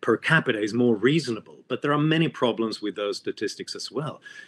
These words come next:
You might have seen different charts where Sweden is doing great or horrible, depending on which country you compare it to.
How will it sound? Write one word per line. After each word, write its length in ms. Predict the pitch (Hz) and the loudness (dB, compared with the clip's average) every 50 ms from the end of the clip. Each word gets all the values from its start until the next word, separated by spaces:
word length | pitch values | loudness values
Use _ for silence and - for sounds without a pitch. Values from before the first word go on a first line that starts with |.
| - _ _ _ _ | -20 _ _ _ _
You 140 | - 120 120 | 2 4 6
might 200 | 127 127 127 117 | 6 6 6 6
have 120 | 123 110 | 4 2
seen 180 | - 127 120 113 | 6 6 6 6
different 380 | - 123 113 - - 117 113 - | 8 6 4 6 4 2 2 2
charts 520 | - - 143 135 104 71 - - - - | 0 0 0 0 0 -2 -4 -8 -8 -6
where 240 | - 104 104 101 95 | -4 -2 0 0 -2
Sweden 380 | - - - 113 110 110 110 107 | -2 0 0 0 2 2 0 -2
is 180 | 104 95 95 | -4 -6 -6
doing 440 | 87 _ - 110 101 101 104 101 95 | -10 _ -4 -2 -2 -2 -2 -6 -4
great 600 | - - 127 135 151 196 208 196 - - - - - _ - | 2 4 6 8 8 8 6 4 0 -8 -14 -14 -8 _ 6
or 200 | 135 156 147 117 | 6 6 6 6
horrible, 540 | - - 139 143 143 127 139 139 147 156 - _ _ _ _ _ _ _ _ _ _ _ - | 4 2 2 2 2 2 -2 -6 -8 -10 -12 _ _ _ _ _ _ _ _ _ _ _ 2
depending 400 | 202 - - 131 127 135 131 123 | 2 4 4 2 2 4 2 2
on 140 | 120 117 117 | 2 4 4
which 240 | 123 120 - - | 4 4 2 -2
country 300 | - 117 107 - - 104 | -6 -6 -6 -6 -6 -8
you 100 | 98 98 | -8 -8
compare 480 | - - - 95 90 - 117 117 117 104 | -10 -12 -16 -16 -10 -6 -2 0 0 -2
it 100 | 87 - _ _ _ - | -2 -6 _ _ _ -10
to. 140 | - 85 | -10 -10